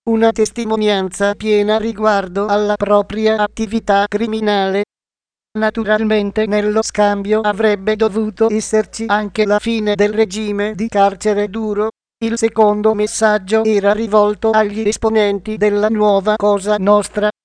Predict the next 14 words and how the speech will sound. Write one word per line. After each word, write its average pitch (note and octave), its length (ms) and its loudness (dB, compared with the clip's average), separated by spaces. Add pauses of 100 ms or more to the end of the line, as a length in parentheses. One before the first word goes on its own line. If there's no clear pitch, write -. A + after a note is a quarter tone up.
era G3+ 300 2
un A3+ 140 0
avvertimento G#3 840 0
a G#3 200 0
non G#3+ 260 2
interferire G#3 880 -2
e A#3 100 -2
a G#3 160 0
non G#3+ 260 2
far G3+ 280 0
gravare G3+ 600 2
sulla A3 360 -2
vecchia G#3 520 0
mafia, G3+ 560 0